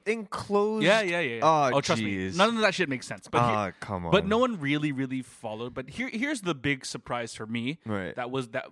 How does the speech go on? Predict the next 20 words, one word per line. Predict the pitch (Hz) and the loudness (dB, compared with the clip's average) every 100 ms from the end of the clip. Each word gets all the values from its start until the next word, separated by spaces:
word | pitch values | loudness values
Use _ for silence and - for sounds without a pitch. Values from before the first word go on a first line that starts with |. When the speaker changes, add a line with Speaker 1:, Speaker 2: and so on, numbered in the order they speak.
| - | -8
Speaker 2:
that's | 127 123 | -6 -6
the | - | -6
biggest | 113 120 117 - | -6 -6 -6 -8
plus | - 110 - | -8 -8 -8
for | 101 | -16
me, | - 101 _ _ - - | -18 -20 _ _ -20 -8
is | 175 | -2
that | 180 - | 0 0
it | 185 | 2
a | 175 | 2
hundred | 160 190 180 | 2 0 -2
percent | 175 156 | -4 -4
didn't | 135 131 | -2 -4
feel | - 123 | -4 -6
like | 117 | -6
I | |
was | 110 | -10
in | 113 | -10
Singapore | 113 104 101 98 | -12 -14 -14 -16
anymore. | 98 - 113 | -16 -20 -20